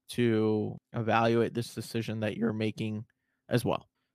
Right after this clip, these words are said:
Number two, what alternatives did I consider? Did I consider anything else, or was I just like, "Okay, this is the only thing that I'm going to do,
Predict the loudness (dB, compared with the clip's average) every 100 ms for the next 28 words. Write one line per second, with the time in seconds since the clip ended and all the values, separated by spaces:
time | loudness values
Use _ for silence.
0 | _ 6 6 10 8 12 10 12 8 8
1 | 6 4 6 6 4 2 2 2 2 -2
2 | -8 2 4 4 -6 _ _ _ 4 4
3 | 4 2 6 8 6 2 4 6 6 4
4 | 2 2 2 0 0 -2 -2 0 0 -2
5 | -4 0 2 2 2 0 0 0 2 0
6 | 0 4 6 4